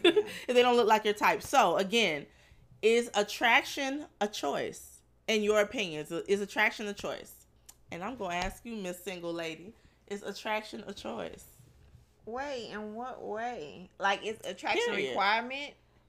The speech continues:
Speaker 2: Like, yeah, like, do you choose, are you choosing to be attracted to, to, to someone, or it just has to come,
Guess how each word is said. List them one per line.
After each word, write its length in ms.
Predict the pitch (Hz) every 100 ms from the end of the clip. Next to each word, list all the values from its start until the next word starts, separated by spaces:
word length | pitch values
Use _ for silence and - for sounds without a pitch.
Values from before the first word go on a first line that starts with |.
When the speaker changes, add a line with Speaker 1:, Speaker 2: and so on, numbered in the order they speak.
| _
Speaker 2:
Like, 420 | - 226 226 214 - _ _ _ _ _ _ _ _ _ _ _ _ _ _ _ _ _ _ _ _ -
yeah, 220 | 285 247
like, 200 | 220 202
do 80 | 247
you 260 | 240 330 339
choose, 720 | - 302 294 262 226 185 185 -
are 120 | 208
you 220 | 208 269
choosing 720 | 269 - 285 269 247 214 175 165 -
to 80 |
be 140 | 185 175
attracted 380 | 170 185 - -
to, 120 | 165 - -
to, 140 | 180 170 -
to 80 | 170
someone, 360 | 185 165 160
or 220 | - 175 170 175
it 100 | 226
just 140 | 214 240
has 160 | 220
to 80 | -
come, 480 | 196 - 220 185 175